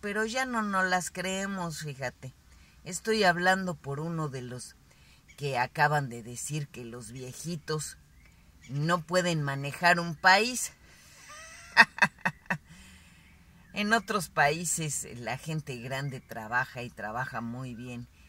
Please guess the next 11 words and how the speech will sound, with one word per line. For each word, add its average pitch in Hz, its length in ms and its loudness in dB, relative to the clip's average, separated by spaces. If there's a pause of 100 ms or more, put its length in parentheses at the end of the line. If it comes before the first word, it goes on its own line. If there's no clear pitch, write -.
(200)
y 135 160 -6
ofrece 143 640 -6
sus - 280 -12
conocimientos. 117 1120 -12
La 120 140 -10
gente 143 460 -8
sabia, 110 640 -10
¿verdad? 101 420 -14 (400)
Y 117 100 -12
Andrés 120 380 -10
Manuel 127 500 -8